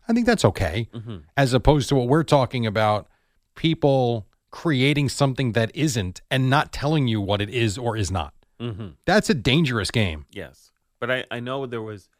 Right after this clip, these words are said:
Speaker 2: after Carrie Fisher had passed, uh, they used in some of the later Star Wars, like, a C G I of her, uh, and, and that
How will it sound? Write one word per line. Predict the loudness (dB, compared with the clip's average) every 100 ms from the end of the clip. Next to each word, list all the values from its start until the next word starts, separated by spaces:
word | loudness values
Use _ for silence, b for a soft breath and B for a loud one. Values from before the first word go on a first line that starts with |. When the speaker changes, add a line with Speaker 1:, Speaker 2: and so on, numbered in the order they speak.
| _
Speaker 2:
after | -10 -8 -10 -10
Carrie | -8 -6 -6
Fisher | -8 -12 -10 -12
had | -10 -12
passed, | -16 -20 -20 -20 _ _ _ _ _ _ _ -6
uh, | -4 -4 -4 -8
they | -8 -12
used | -12 -16 -14 -12 -12 -16 -14
in | -12 -12 -14 -20 _ _ _
some | -12 -10
of | -10 -10
the | -10 -10 -12 _ _ _ _ _ _
later | -12 -10 -8 -10 -12
Star | -14 -8 -6 -6
Wars, | -8 -12 -12 -14 -12
like, | -12 -12
a | -14
C | -16 -18 -20
G | -18 -14
I | -10 -8
of | -10 -14 _
her, | -12 -12 -14 -18 _ _ _ _ _
uh, | -8 -8 -10 -12
and, | -12 -14 -14
and | -16 -14 -12
that | -12